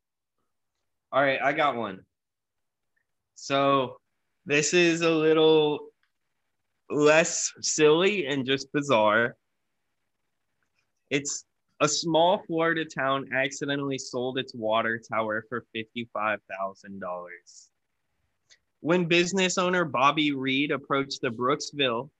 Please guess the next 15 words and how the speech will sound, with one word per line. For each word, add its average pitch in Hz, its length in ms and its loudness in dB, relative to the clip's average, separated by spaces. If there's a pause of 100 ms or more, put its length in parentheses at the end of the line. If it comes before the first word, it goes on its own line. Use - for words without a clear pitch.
(160)
Brooksville 131 480 -2
City 135 380 -6
Council, 123 300 -4
Brooksville 123 720 -2
is, - 300 -10 (180)
for 127 140 -4
those 120 280 -2
who 120 100 -8
are 110 60 -6
not 120 280 -6
in 120 80 -14
Florida, 107 360 -12 (340)
a 135 80 -4
city 143 400 -6
next 127 360 -10